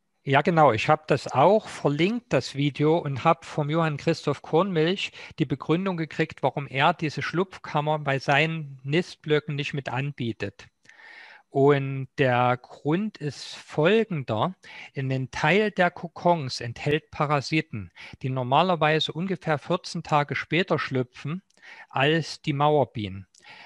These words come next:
Das heißt, er sagt so, der, wenn die, äh, gehörnten Mauerbienen schlüpfen,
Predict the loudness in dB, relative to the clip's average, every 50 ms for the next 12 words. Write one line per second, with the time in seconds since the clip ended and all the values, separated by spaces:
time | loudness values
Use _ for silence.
0 | _ -8 -8 -2 2 4 4 4 2 0 -4 -4 2 2 2 2 2 4 4 4
1 | 4 2 -2 _ -10 -4 -2 0 0 0 _ 2 2 2 2 0 -4 -4 -2 0
2 | 0 2 2 0 0 0 -2 -4 -4 _ -6 -6 -2 -2 -2 -4 -4 _ -4 0
3 | 2 2 2 2 0 _ -4 -4 -4 -4 -6 -2 0 0 0 0 _ -10 -10 -10
4 | -10